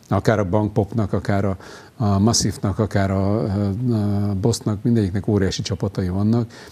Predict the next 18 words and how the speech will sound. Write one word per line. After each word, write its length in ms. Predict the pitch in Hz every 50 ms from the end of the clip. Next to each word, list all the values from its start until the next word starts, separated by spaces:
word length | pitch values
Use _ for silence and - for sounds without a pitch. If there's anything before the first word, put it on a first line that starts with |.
| - -
ahol 240 | - 110 110 113 117
három-négy 640 | 101 92 120 123 101 101 98 104 107 107 104 92 98
ember 300 | 95 92 95 90 92 92
egy 140 | 95 92 -
szakértő, 520 | - - - - - 95 87 87 - 98
a 60 | 90 -
kötélszakértő 840 | - 104 101 - 107 98 - - 110 95 - 110 98 92 - - 101
és 120 | 90 -
három-négy 480 | - 90 90 92 92 92 95 95 90 95
ember, 260 | 92 90 90 92 95
a 40 | 92
vitorlakészítő, 920 | 101 101 - 107 101 98 98 - - 104 92 - 101 95 - - 110 101
a, 160 | 95 90 90 - - - - - - - - - -
a 400 | - 117 95 95 104 113 107 95
kompozit 460 | - 120 107 98 113 104 95 101 -
munka, 580 | 92 95 98 92 85 - 107 98 98 95 95 92
a, 20 |
a, 320 | 92 87 175 170 120 92